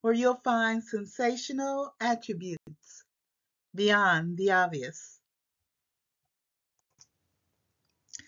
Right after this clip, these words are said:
Did you stop by to subscribe?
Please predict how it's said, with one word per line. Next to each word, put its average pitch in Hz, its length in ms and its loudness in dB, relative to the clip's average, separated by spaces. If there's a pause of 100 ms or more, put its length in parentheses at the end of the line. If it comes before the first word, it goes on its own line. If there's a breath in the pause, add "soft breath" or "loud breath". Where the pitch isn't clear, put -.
(680 loud breath)
Did 262 380 12
you 240 440 12
stop 233 420 8
by 226 260 4
to 240 220 -2
subscribe? 226 760 0